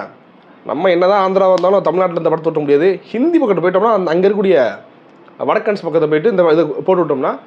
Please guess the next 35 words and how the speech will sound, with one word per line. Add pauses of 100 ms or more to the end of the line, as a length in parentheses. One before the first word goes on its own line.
(380)
அவங்களுடைய
மனநிலையில
எந்த
மாதிரி (360)
தமிழர்களுடைய, (140)
அஹ்,
தமிழர்கள்
யாரு, (140)
புலி
அமைப்பு
யாரு, (120)
அவங்கள
வந்து
ஒரு
எப்படி,
எப்படி
கேவலமா
கட்டமைக்கலாம்
அப்படின்றத
செஞ்சு
விட்ருவோம். (400)
இங்கிட்டு
தானே
வேலை
கேட்காது,
அங்கிட்டு
அப்ளை
பண்ணுவோம்
அப்படின்னு (500)
தன்னுடைய
முழு
வன்மத்தை
கக்கியிருக்கிறான் (440)
ஒரு
தெலுங்கு